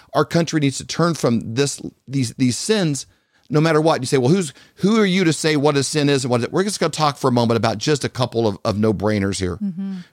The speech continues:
Speaker 1: We're not gonna get into all the nooks and crannies and, you know, should you listen into this or that? Let's just cup-, a,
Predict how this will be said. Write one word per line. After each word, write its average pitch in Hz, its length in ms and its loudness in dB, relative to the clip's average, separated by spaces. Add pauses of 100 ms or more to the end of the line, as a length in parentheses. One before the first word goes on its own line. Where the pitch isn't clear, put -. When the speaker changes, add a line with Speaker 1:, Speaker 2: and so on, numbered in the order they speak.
Speaker 1:
We're 139 100 0
not 165 100 0
gonna 165 100 2
get 139 180 0
into 139 160 2
all 139 220 2
the 143 100 0
nooks 143 280 0
and 151 100 0
crannies 117 460 0
and, 107 140 0 (280)
you 117 80 -6
know, 117 220 2
should 139 380 -2
you 143 140 2
listen 131 400 0
into 135 480 2
this 131 380 -2
or 117 80 0
that? 123 240 -2 (560)
Let's 160 160 0
just 208 140 -6
cup-, 185 240 0
a, 135 100 -2